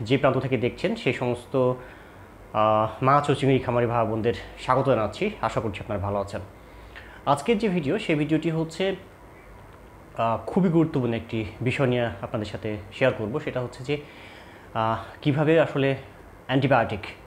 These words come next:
এই অ্যান্টিবায়োটিক আমাদের মা-, মানে মৎস্য শিল্পটাকে, অর্থাৎ মাছ বা চিংড়ি শিল্পটাকে, আহ, ভয়াবহ সর্বনাশের মুখে ফেলছে এবং আপনি কি করে আসলে এই সেক্টরটা থেকে বা এই, এই ভয়াবহতা থেকে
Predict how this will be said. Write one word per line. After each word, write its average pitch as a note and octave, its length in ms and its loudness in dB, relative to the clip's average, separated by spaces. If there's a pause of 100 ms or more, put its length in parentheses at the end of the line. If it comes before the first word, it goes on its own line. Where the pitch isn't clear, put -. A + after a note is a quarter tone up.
এই A2+ 80 -8
অ্যান্টিবায়োটিক B2+ 600 -2
আমাদের A2+ 260 -2 (520)
মা-, A#2+ 340 0
মানে A2 160 -2
মৎস্য B2+ 360 0
শিল্পটাকে, A#2+ 680 -2
অর্থাৎ A#2 280 -6 (480)
মাছ A2 300 -2
বা A2 80 -2
চিংড়ি A#2 260 -2
শিল্পটাকে, A2 580 -6 (600)
আহ, G#2 320 0 (400)
ভয়াবহ C#3+ 340 4 (200)
সর্বনাশের C3+ 480 2
মুখে B2 160 -2
ফেলছে A#2+ 480 -4
এবং C#3+ 300 -2 (500)
আপনি C3+ 200 0
কি F#3 200 -2
করে F3 240 2
আসলে C#3 260 0
এই C3 160 4
সেক্টরটা C3+ 480 -4
থেকে A#2+ 360 -6
বা G#2+ 120 -2
এই, A#2+ 340 -2
এই A2 80 -4
ভয়াবহতা B2+ 520 2
থেকে A2+ 360 -6